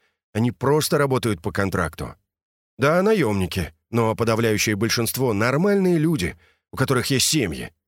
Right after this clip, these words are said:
несмотря на то, что им это запрещено». Я невольно вспомнил наш разговор с Мраком,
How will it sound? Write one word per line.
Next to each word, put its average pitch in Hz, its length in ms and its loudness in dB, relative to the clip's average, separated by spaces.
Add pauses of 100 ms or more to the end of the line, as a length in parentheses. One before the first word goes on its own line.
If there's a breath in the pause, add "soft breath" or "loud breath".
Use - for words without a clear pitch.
(220)
несмотря 110 460 0
на 107 100 0
то, 107 100 -4
что - 160 -2
им 90 300 -2 (140)
это 110 220 -2
запрещено». 101 640 -2 (1300)
Я 98 140 0
невольно 101 420 0
вспомнил 104 540 0
наш 98 300 -2
разговор 92 680 -2
с - 140 -2
Мраком, 107 640 -4